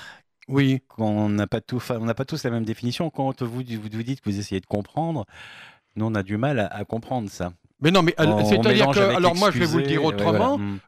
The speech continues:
Speaker 1: Quand moi, euh, ce qui m'est apparu très vite, dès que la personne qui était à ce moment-là supposée l'auteur ou l'auteur présumé du viol et du meurtre de mon fils,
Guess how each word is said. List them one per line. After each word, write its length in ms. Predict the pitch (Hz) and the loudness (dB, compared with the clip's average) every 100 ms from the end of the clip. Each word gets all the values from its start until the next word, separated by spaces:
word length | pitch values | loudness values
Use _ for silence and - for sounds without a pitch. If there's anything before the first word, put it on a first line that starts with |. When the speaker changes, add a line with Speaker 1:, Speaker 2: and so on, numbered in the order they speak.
| _ | _
Speaker 1:
Quand 320 | 220 226 - | 2 2 -2
moi, 520 | 196 202 196 185 151 - | 0 4 4 4 0 -2
euh, 460 | 143 135 135 127 | 0 0 -2 -6
ce 160 | 127 196 | -2 -2
qui 200 | 185 190 | 0 2
m'est 220 | 180 - | 2 2
apparu 600 | 170 - 170 139 170 143 - _ _ | 0 2 2 2 2 2 -2 _ _
très 180 | - 233 | 0 2
vite, 320 | 214 - - _ _ - _ _ | 2 -2 -12 _ _ -20 _ _
dès 300 | 123 110 240 | -4 2 2
que 120 | - | 2
la 140 | 196 175 | 2 2
personne 600 | 165 170 - 190 190 147 | 2 -2 2 4 4 2
qui 240 | - - | -8 -4
était 180 | 143 - | -4 0
à 80 | 160 | -4
ce 120 | - | -2
moment-là 240 | 156 151 147 | -2 2 4
supposée 640 | - - 196 185 165 170 | 2 0 2 2 2 2
l'auteur 580 | 147 143 - 143 131 110 | 2 2 2 2 2 0
ou 140 | 160 127 | -2 2
l'auteur 340 | 131 131 156 | 2 4 2
présumé 680 | - - 175 139 151 151 131 - - _ | 0 0 2 2 2 4 2 -2 -20 _
du 120 | 120 | 0
viol 220 | 127 165 | 2 4
et 60 | 151 | 2
du 160 | 127 135 | 0 -2
meurtre 240 | 135 110 | -2 -4
de 80 | 110 | -6
mon 240 | 107 110 | -6 -10
fils, 500 | - 196 247 277 - | -8 -4 -2 -2 -8